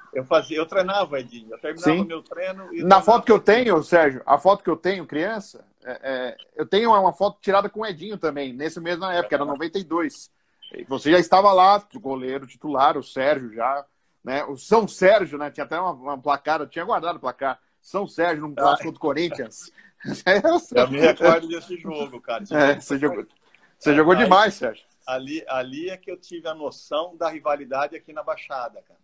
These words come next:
Speaker 1: O que é Santos e Corinthians, o que representa Santos e Corinthians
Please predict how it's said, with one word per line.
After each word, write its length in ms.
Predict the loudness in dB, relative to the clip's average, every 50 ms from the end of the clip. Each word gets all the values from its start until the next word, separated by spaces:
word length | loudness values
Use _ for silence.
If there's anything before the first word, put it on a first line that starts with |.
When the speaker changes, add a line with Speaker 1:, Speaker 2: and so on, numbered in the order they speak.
| _ _ _ _ _ _ _ _ _ _ _ _ _
Speaker 1:
O 120 | -16 -16 -14
que 240 | -8 -4 0 2 4
é 120 | 2 2
Santos 460 | 0 -2 -8 -8 -8 -8 -12 -18 -20 -20
e 40 |
Corinthians, 420 | -14 -12 -10 -10 -10 -10 -14 -18 -18
o 40 | -14
que 80 | -12
representa 500 | -10 -10 -8 -10 -12 -10 -10 -12 -12 -12
Santos 380 | -12 -10 -10 -12 -12 -12 -20 -20
e 60 | -18
Corinthians 760 | _ -6 -6 -6 -6 -8 -18 -18 -18 -20 -20 -20 -20 -20